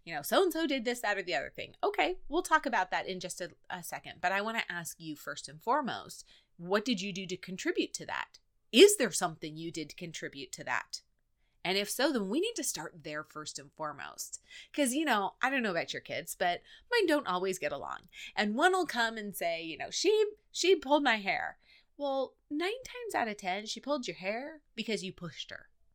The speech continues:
You know, I mean, that's just how it goes. So the whole point of that is you need to start with yourself first. How are you part of that frustration? Because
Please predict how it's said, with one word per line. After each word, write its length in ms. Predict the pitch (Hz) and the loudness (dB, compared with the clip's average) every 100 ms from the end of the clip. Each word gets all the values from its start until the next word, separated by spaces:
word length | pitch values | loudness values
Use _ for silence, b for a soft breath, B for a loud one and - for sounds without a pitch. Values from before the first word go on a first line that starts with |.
| _ | _
You 140 | 233 285 | -4 0
know, 280 | 185 123 - _ _ - | 0 0 -10 _ _ -12
I 80 | 240 | -10
mean, 160 | 220 | -8
that's 220 | 185 165 - | -10 -10 -12
just 160 | - | -10
how 100 | 120 | -10
it 80 | - | -6
goes. 220 | - - | -6 -4
So 280 | - - - - | 4 4 4 2
the 80 | 220 | 4
whole 180 | 269 254 | 6 6
point 300 | - 415 302 | 8 8 8
of 100 | 170 | 4
that 240 | 135 156 - | 4 2 2
is 320 | 202 202 202 B B B B | 0 0 -2 B B B B
you 180 | 233 311 | 2 4
need 140 | 403 | 4
to 100 | 403 | 2
start 280 | 392 - 208 | 0 0 0
with 160 | 202 196 | 0 -2
yourself 420 | 165 - 151 - - | -4 -2 -4 -6 -10
first. 400 | 147 - - - - | -8 -6 -8 -8 -6
How 240 | 214 247 | 0 4
are 140 | 330 | 4
you 260 | 294 175 202 | 4 -2 -10
part 260 | - 175 165 | -6 -6 -4
of 60 | |
that 220 | 156 - | -4 -6
frustration? 600 | - 156 - - 127 - - - | -6 -8 -8 -8 -8 -8 -6 -4
Because 420 | 220 254 240 | 2 4 4